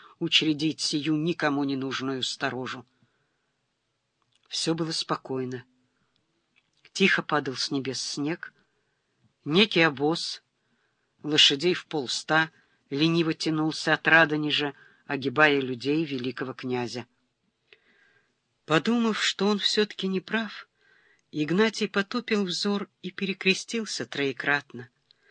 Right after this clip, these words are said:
ощущая с радостью, как уходят из души обида и злость на Василия. «Вот и слава Богу!» — прошептал Игнатий, улыбаясь. «Очистился. Теперь можно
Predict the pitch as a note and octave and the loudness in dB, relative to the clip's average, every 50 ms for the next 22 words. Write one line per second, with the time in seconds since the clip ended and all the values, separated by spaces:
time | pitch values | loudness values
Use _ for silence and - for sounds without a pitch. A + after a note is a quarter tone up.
0 | - _ - - _ _ _ - C3+ - - - D3+ - - - F3+ F#3 F#3 F3+ | -20 _ -20 -20 _ _ _ -2 2 2 4 4 4 2 2 2 2 2 0 0
1 | - - - E3+ E3+ D#3+ D3+ D3+ - - - D#3 D3+ D3+ _ - - _ _ _ | -4 -6 -2 -2 -2 -2 -2 -6 -8 -8 -8 -8 -8 -8 _ -20 -20 _ _ _
2 | _ _ - - F#3+ G3 - A3 G#3 - - - F#3+ F#3 E3 C3 C#3+ C3 - C#3+ | _ _ 2 2 2 2 2 -6 -6 -6 -6 -4 -2 -2 -2 -4 -6 -8 -6 -8
3 | C#3 C3+ B2+ C#3+ C#3+ - - - D3+ C#3+ D#3+ - - C#3+ C3+ B2+ C3 E3+ G3+ F#3+ | -8 -6 -6 -6 -4 -2 -2 -2 -2 -4 -6 -6 -8 -10 -10 -6 -4 -4 -4 -2
4 | D#3+ D#3+ C3+ A#2 - _ _ _ _ _ _ _ _ - - E3 D3+ C3 A#2+ B2+ | -2 -4 -6 -6 -8 _ _ _ _ _ _ _ _ -4 -2 -2 -2 -2 -2 -4
5 | C#3 C#3+ - - - - C#3 B2 B2 B2+ - - - B2+ B2 A#2 A#2 A#2 A2+ G#2+ | -4 -2 -4 -6 -4 -4 -4 -4 -4 -6 -8 -8 -6 -4 -6 -4 -4 -8 -8 -10
6 | _ _ _ _ _ _ _ _ _ _ _ _ _ _ _ _ _ _ _ _ | _ _ _ _ _ _ _ _ _ _ _ _ _ _ _ _ _ _ _ _
7 | _ _ _ _ _ _ _ _ _ _ _ _ _ - C#3+ D#3+ D#3+ - - D3 | _ _ _ _ _ _ _ _ _ _ _ _ _ -6 -2 -2 -2 -2 -2 -6
8 | - - - B2+ C3 C3+ B2 B2 A#2 A#2+ B2 B2 A#2+ - A#2 B2 - - B2+ B2 | -6 -4 -4 -4 -6 -6 -6 -8 -10 -10 -10 -10 -10 -12 -16 -16 -14 -10 -4 0
9 | - - - - - C#3 C3+ C3 C3 B2 B2 B2+ C3+ C#3+ C#3+ - - C3+ B2 B2+ | 0 0 0 -2 -6 -8 -6 -6 -8 -10 -6 -4 -4 -4 -4 -6 -8 -8 -8 -8
10 | B2 B2+ A#2+ B2 C3+ C3+ C3 B2+ B2+ - - - _ _ _ _ _ _ _ _ | -10 -10 -8 -6 -6 -6 -6 -8 -12 -16 -16 -16 _ _ _ _ _ _ _ _
11 | _ _ _ _ _ _ - D#3+ - - - - B2 A#2 - - - - A#2 - | _ _ _ _ _ _ -10 -8 -2 2 2 2 2 0 -4 -4 -6 -10 -10 -8
12 | - - - A#2 B2 _ _ _ _ _ _ _ _ _ _ _ _ _ _ _ | -8 -8 -8 -10 -12 _ _ _ _ _ _ _ _ _ _ _ _ _ _ _
13 | _ _ _ _ _ _ _ _ _ _ - - F3+ E3+ - A#3+ B3+ A#3 F3+ D#3+ | _ _ _ _ _ _ _ _ _ _ -10 -6 -6 -2 0 0 0 2 0 -2
14 | E3+ F3 - D#3+ F3 F3 - F3+ | 0 -2 -2 -2 -4 -6 -6 -8